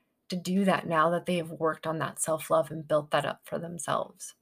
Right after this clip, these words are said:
And also being able to reflect on how the little compassion they may start to extend to other people when they notice their judgments, when they notice their frustrations,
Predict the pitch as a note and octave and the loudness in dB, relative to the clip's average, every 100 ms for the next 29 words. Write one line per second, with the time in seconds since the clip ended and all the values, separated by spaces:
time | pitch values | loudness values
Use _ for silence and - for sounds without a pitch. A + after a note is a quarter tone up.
0 | _ _ _ _ _ _ _ _ _ _ | _ _ _ _ _ _ _ _ _ _
1 | _ F#3+ A3+ A3+ - E3+ E3+ E3+ F3 F3 | _ 6 6 6 2 2 -2 -2 -2 -2
2 | - F3 F3 E3+ D#3+ D#3 D3+ - F#3+ F3 | -2 -2 4 6 8 4 0 -6 2 2
3 | E3 - E3 D3+ - E3 D3 E3 D#3 D3+ | 2 4 4 4 -2 -2 -2 2 6 6
4 | D3+ C3 - _ _ _ _ _ _ _ | 4 0 -14 _ _ _ _ _ _ _
5 | _ _ E3+ E3+ E3 E3 E3 E3+ G3 B3+ | _ _ -2 4 4 4 2 2 8 8
6 | G#3+ - E3 C#3+ D3+ D3 - - - - | 8 4 -2 0 0 0 0 -2 -2 -6
7 | E3 E3+ D#3+ D3+ D3+ - D3 - C#3 - | 4 4 4 0 -2 6 6 6 -6 -6
8 | - C3+ D3+ - D3 C#3 - - E2+ F2 | 0 0 2 -2 -2 -6 -8 -4 -4 -2
9 | D#3+ E3 E3+ E3+ G3+ B3 A3+ - D#3+ D3 | 0 0 0 4 8 8 8 6 4 6
10 | C3+ - - - - - - D#3 D#3+ E3 | 4 4 -4 -6 -6 -6 -4 -4 -2 4
11 | F3+ G#3+ G#3+ E3+ - D3+ - - - - | 4 4 0 -4 -2 -4 -2 -4 -4 -6
12 | A#1+ - - | -6 -6 -8